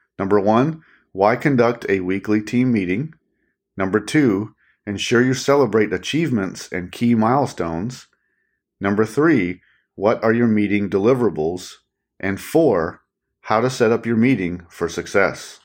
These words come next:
Author Patrick Lencioni said, "The majority of meetings should be discussions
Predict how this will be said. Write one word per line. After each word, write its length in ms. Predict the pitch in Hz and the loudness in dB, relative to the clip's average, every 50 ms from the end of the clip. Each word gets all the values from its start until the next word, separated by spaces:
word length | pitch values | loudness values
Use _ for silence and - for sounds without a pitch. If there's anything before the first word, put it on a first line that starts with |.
| _ _ _ _ _ _ - | _ _ _ _ _ _ 2
Author 560 | 104 113 127 131 - 135 127 131 131 135 - _ _ | 4 4 4 4 2 2 2 2 0 -4 -8 _ _
Patrick 500 | - 117 117 120 - - 123 120 - - - | -2 0 0 0 0 -2 -2 -2 -4 -6 -4
Lencioni 760 | 101 104 107 - - 117 113 131 143 120 104 98 95 - - | -2 -2 -2 -2 -2 0 0 2 2 2 0 -2 -4 -10 -12
said, 460 | - - 95 87 90 92 92 113 - _ _ _ _ _ _ _ _ _ _ _ - | -6 -2 -2 0 0 -2 -4 -8 -14 _ _ _ _ _ _ _ _ _ _ _ -2
"The 120 | 110 101 | -2 0
majority 540 | 101 104 98 - 120 131 147 156 165 175 156 | 2 0 0 2 4 4 4 4 4 2 2
of 100 | 143 113 | 2 2
meetings 580 | 117 135 147 135 110 98 90 92 95 95 - - - | 2 2 2 2 2 0 0 -2 -4 -8 -12 -16 -14
should 240 | - - 95 87 | -12 -12 -8 -4
be 100 | 101 107 | -4 -4
discussions 840 | 98 104 98 - - - 131 151 147 - 95 78 78 85 85 - - | -2 -4 -6 -4 -2 0 0 0 0 -2 -4 -6 -6 -6 -8 -10 -16